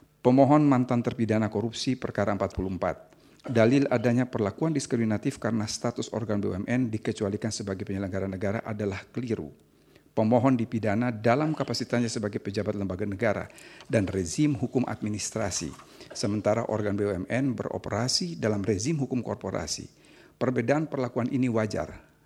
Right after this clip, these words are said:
rasional, dan bukan bentuk diskriminasi. Empat, pemohon dari kalangan masyarakat sipil, perkara delapan puluh. Kepentingan luhur untuk mewujudkan negara yang bersih dari K K N, meskipun sangat dihargai, tidak serta-merta dapat diterjemahkan sebagai kerugian konstitusional yang spesifik dan aktual yang dialami oleh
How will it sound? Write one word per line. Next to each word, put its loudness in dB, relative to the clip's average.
rasional, -2
dan -2
bukan 0
bentuk -4
diskriminasi. -8
Empat, 4
pemohon 8
dari 8
kalangan 4
masyarakat -2
sipil, 0
perkara 0
delapan -2
puluh. -4
Kepentingan 2
luhur 2
untuk 2
mewujudkan 0
negara 2
yang 0
bersih -4
dari -4
K -8
K -6
N, -4
meskipun -2
sangat -2
dihargai, -4
tidak 0
serta-merta -2
dapat -2
diterjemahkan -4
sebagai -2
kerugian -4
konstitusional -4
yang -6
spesifik -8
dan -6
aktual -2
yang 0
dialami -2
oleh -4